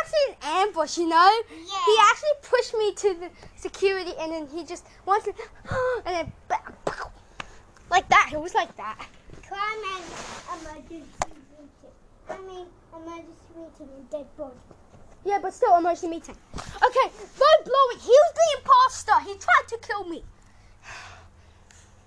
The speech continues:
Speaker 2: Yeah.
Speaker 1: Vote Blowy. He's the
Speaker 2: Skip.
Speaker 1: imposter.
Speaker 2: Skip.
Speaker 1: No, no, no.
Speaker 2: Skip.
Speaker 1: Vote Blowy, guys.
Speaker 2: Skip.
Speaker 1: Vote Blowy.
Speaker 2: Me. Me,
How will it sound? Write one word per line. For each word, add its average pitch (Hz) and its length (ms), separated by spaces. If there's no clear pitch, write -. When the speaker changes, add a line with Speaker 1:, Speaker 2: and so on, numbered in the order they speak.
Speaker 2:
Yeah. 311 220
Speaker 1:
Vote 605 260
Blowy. 508 600
He's - 20
the 640 400
Speaker 2:
Skip. 605 100
Speaker 1:
imposter. 508 600
Speaker 2:
Skip. 320 460
Speaker 1:
No, 554 120
no, 659 60
no. 622 160
Speaker 2:
Skip. 554 100
Speaker 1:
Vote 554 280
Blowy, 571 580
guys. 403 400
Speaker 2:
Skip. 330 140
Speaker 1:
Vote 698 240
Blowy. 508 720
Speaker 2:
Me. 330 1000
Me, 392 380